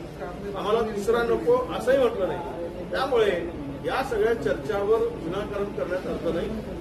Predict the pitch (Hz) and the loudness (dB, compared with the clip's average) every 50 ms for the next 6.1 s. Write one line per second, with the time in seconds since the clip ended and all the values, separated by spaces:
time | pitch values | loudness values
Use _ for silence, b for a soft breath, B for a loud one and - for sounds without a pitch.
0 | 147 - - - - 139 156 180 180 180 196 214 202 185 196 196 180 175 170 170 | -8 -8 -10 -8 -4 -2 -2 -2 0 4 4 4 4 4 2 2 2 2 2 0
1 | 170 - - - - 156 - 160 170 180 190 190 180 170 170 170 175 180 180 175 | 0 -2 -2 -4 -6 -4 -4 -4 -4 -4 -4 -4 -4 -4 -2 -2 -2 -4 -4 -2
2 | 196 185 185 185 - 175 - 196 - - - 180 - - - - - - - - | -2 0 0 0 0 -2 -4 -6 -8 -8 -8 -8 -8 -8 -10 -8 -8 -8 -6 -4
3 | - 185 185 175 170 - - - - - - - - 143 147 143 139 139 143 147 | -2 0 0 0 0 -2 -4 -6 -8 -8 -8 -4 -2 -2 -2 -2 -2 -2 -2 0
4 | 165 185 180 180 165 156 175 160 175 160 - 190 - - 160 151 156 170 165 165 | 2 2 2 0 -2 -4 -6 -6 -6 -4 -4 -6 -4 -4 -4 -2 -2 0 0 2
5 | 175 175 - 156 160 165 - - - - 165 160 165 156 147 143 143 - 180 196 | 2 0 0 0 -2 -4 -4 -4 -6 -6 -6 -4 -4 -2 -4 -4 -4 -4 -4 -4
6 | - | -4